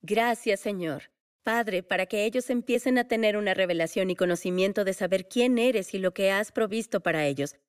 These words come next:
Y digo, "Sí, la sanidad es para hoy. Sí, la sanidad es para ti ahora.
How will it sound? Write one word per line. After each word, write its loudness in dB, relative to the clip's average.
Y -2
digo, 0
"Sí, 2
la 2
sanidad -2
es -4
para -4
hoy. 4
Sí, 4
la 2
sanidad 0
es -6
para -4
ti -2
ahora. 4